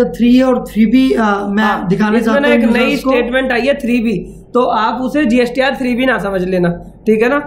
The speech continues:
Speaker 2: कि
Speaker 1: और एक बात और बताना चाहूंगा कि जब प्रॉपर ऑफिसर को लगेगा कि हाँ इनका रिफंड एडमिसिबल है, as per the formula ओके है,
Speaker 2: हम्म।
Speaker 1: स्क्रूटनी ओके है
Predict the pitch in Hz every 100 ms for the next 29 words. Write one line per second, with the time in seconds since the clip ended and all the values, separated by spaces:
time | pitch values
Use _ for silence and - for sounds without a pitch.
0 | - - 247 240 247 - 240 240 233 285
1 | 269 262 262 262 254 240 262 262 330 349
2 | - - - 294 214 330 320 277 - 277
3 | 262 214 247 262 277 226 220 254 226 170
4 | - - - 277 254 262 285 269 285 262
5 | 220 269 269 214 214 240 285 277 262 226
6 | 220 - 240 262 254 254 269 247 - 262
7 | 233 170 - 180 170 - 277 285 302 311
8 | 247 269